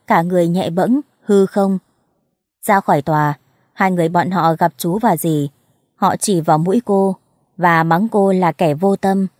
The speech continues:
đã hủy hoại cuộc đời con gái họ. Mắt Vãn Điềm tối sầm,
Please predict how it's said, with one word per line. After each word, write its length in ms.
đã 300
hủy 140
hoại 260
cuộc 220
đời 180
con 180
gái 240
họ. 280
Mắt 200
Vãn 200
Điềm 200
tối 220
sầm, 380